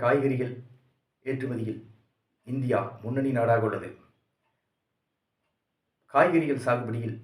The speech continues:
இந்தியா சிறந்து விளங்குகிறது. தமிழ்நாட்டில் ஊட்டியில்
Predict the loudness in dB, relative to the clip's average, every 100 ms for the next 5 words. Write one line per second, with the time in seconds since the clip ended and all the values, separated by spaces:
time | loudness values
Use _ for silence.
0 | -8 -6 -2 -2 -2 -6 -4 0 0 0
1 | -2 -6 -10 -14 -20 _ _ _ _ _
2 | _ _ _ _ _ _ _ _ _ _
3 | _ _ _ -2 2 4 4 2 -4 -6
4 | -16 _ _ _ _ _ _ _ _ _
5 | _ _ _ _ _ _ _ -4 -2 0
6 | -2